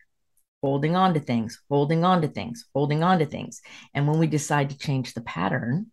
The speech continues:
it's time to let go of things. It's time to release things, open our hands from the death grip of life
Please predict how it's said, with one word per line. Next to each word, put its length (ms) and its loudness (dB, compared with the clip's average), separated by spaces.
it's 160 -10
time 300 -2
to 80 -2
let 300 -8
go 200 0
of 100 -8
things. 580 -20
It's 180 -6
time 280 0
to 140 -6
release 680 -2
things, 420 -12
open 400 0
our 120 -4
hands 520 -4
from 160 -4
the 80 -2
death 520 -4
grip 300 -2
of 140 -4
life 500 -2